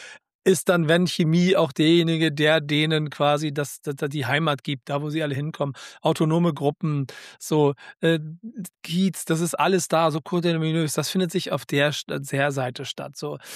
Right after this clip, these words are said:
Ähm, äh, das ist definitiv,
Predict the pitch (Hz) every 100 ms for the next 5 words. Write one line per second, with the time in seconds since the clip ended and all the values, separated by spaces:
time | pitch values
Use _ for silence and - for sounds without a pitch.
0 | - - - - 156 151 156 - _ -
1 | 156 147 160 156 185 175 - 170 147 165
2 | 190 165 147 - 170 147